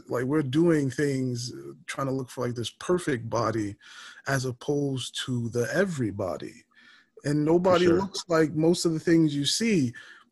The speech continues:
Speaker 1: And like I said, when I was dealing with, you know, my own issues, you know, I'm looking at myself and I don't see myself represented.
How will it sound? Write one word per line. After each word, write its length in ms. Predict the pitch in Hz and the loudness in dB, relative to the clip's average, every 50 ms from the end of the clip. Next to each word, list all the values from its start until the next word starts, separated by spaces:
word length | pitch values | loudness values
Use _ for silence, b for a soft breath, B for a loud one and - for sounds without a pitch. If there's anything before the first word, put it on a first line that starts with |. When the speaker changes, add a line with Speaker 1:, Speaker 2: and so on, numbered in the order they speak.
| _ _ | _ _
Speaker 1:
And 320 | 151 151 143 143 139 135 - | -6 -4 -2 -2 -2 -2 0
like 120 | 135 156 | 0 0
I 60 | 156 | 0
said, 220 | 151 - 165 156 143 | 2 2 2 2 2
when 120 | 147 147 | 2 2
I 80 | 147 160 | 4 4
was 160 | 165 156 143 | 4 2 2
dealing 360 | 135 151 156 147 143 143 135 | 2 0 0 2 0 0 0
with, 360 | 139 139 135 135 127 - - - - | 2 2 2 0 -2 -4 -12 -8 -4
you 80 | 156 147 | -4 -2
know, 120 | 139 131 | -2 -2
my 180 | 123 123 120 135 | -2 -2 0 0
own 220 | 151 151 139 - | 0 0 0 2
issues, 680 | 135 170 175 - - 175 156 147 135 131 127 120 - - | 2 2 2 2 0 0 2 2 2 0 -2 -4 -4 -4
you 140 | 147 156 | -2 -2
know, 140 | 147 143 139 | 0 0 -2
I'm 200 | 131 123 143 147 | -2 0 0 2
looking 300 | 156 196 226 - 208 170 | 2 0 2 2 2 2
at 100 | 156 - | 2 2
myself 540 | 151 151 147 139 - - 202 190 185 165 - | 0 0 -2 -2 0 0 2 2 2 0 -2
and 140 | - 139 147 | -2 0 0
I 140 | 170 190 185 | 0 0 0
don't 380 | 170 165 190 202 220 202 - | 0 2 2 2 2 0 -2
see 220 | - - - 196 190 | -6 -6 -4 -2 0
myself 580 | 175 160 165 165 - - - 180 180 170 - | 0 2 2 0 0 0 0 0 0 0 0
represented. 960 | 170 170 165 - 160 156 156 170 208 208 185 - 120 87 - - - - - | -2 -2 0 0 0 0 0 0 0 0 0 -2 -4 -8 -8 -8 -10 -12 -14